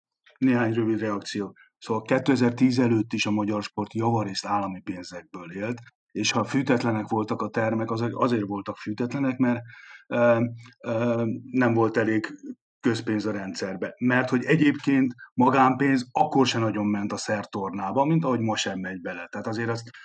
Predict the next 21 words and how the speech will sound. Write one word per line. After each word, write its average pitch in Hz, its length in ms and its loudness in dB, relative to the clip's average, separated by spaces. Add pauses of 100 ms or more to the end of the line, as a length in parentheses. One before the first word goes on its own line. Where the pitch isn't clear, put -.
(240)
tehát - 200 -8
ne 139 120 0
csináljunk 117 480 2
úgy, 123 220 0 (260)
hogy 117 160 -2
itt 110 100 -8
valami 117 360 2
olyan 117 240 2
típusú 117 340 -8
dolog 113 280 -2
történt, 117 440 0
hogy 110 120 -2
eddig 117 360 -4 (100)
volt 123 280 0
valami, 127 380 2
aztán 123 420 -4
nem 107 220 -6
lett. - 560 -4
Egy. 90 240 -8
Kettő. 110 500 -4 (460)
A, 82 100 -10